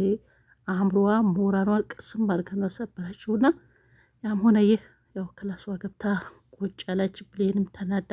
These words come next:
እናቷን «ለምን ታደርጊያለሽ? ይሄ ምን ነው?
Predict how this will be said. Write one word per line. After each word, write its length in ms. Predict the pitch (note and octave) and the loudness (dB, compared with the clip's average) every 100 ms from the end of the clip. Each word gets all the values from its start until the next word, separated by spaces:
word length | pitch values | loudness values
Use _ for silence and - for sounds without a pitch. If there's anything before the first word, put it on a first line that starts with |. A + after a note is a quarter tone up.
| G3 | -2
እናቷን 520 | - G3 G3 - G3+ G#3 - - _ _ _ _ _ | 0 0 -2 -4 -4 -4 -6 -20 _ _ _ _ _
«ለምን 200 | A#3+ A#3+ | 8 8
ታደርጊያለሽ? 680 | A#3+ G3+ G3+ - F#3 F#3+ - - | 6 2 0 -2 -4 -4 -8 -14
ይሄ 120 | F#3+ F#3+ G3+ _ - | -6 -4 -4 _ -4
ምን 240 | G#3 A3+ A3+ | 2 6 6
ነው? 200 | A3 G#3+ | 6 4